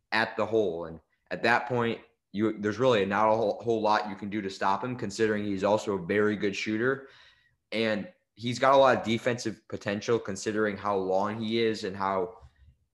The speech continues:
and just overall how quick he is. So I like his potential. I like his ability to score. And I think he's a great fit to replace Jrue Holiday in New Orleans, Andrew.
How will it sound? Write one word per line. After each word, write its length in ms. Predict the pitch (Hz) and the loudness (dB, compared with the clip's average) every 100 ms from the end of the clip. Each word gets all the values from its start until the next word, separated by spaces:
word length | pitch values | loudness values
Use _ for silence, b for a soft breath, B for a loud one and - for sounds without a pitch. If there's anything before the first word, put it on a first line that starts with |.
| 101 | -8
and 100 | 101 | -6
just 180 | 104 | 0
overall 360 | 110 104 107 104 | 2 4 4 4
how 120 | 98 | 2
quick 300 | 92 - 104 | 0 -2 -2
he 160 | 123 131 | 0 0
is. 240 | 139 135 | 0 0
So 120 | 110 | 0
I 100 | 95 | 2
like 280 | 104 110 120 | 2 0 0
his 140 | 123 - | -4 -12
potential. 640 | - 107 107 104 113 104 | -12 -8 -6 -2 -2 -2
I 100 | 95 | -2
like 300 | 101 107 104 | 0 0 -2
his 280 | 117 98 - b b _ | -4 -8 -10 b b _
ability 560 | - 90 107 107 107 101 | -6 0 2 2 0 -4
to 360 | - 110 98 | -4 -4 -4
score. 640 | 95 - - 104 107 113 113 B B _ | -6 -6 0 2 4 2 -2 B B _
And 120 | 98 98 | -6 -4
I 60 | |
think 260 | 95 113 110 | -4 -4 -4
he's 180 | 107 92 | -6 -8
a 60 | |
great 440 | 87 95 113 - - | -6 -2 -2 -2 2
fit 260 | 113 - | 2 2
to 240 | 110 101 - - - - | -2 -4 -6 -16 -20 -12
replace 400 | 95 - 110 107 | -10 -2 -2 -2
Jrue 240 | - 104 98 | -4 -4 0
Holiday 560 | 92 104 101 104 95 - | 2 4 4 4 2 -6
in 180 | 101 101 | -6 -4
New 120 | 95 | -4
Orleans, 420 | 92 90 87 82 82 | -2 0 -2 -4 -8
Andrew. 380 | 82 85 98 | -8 -8 -8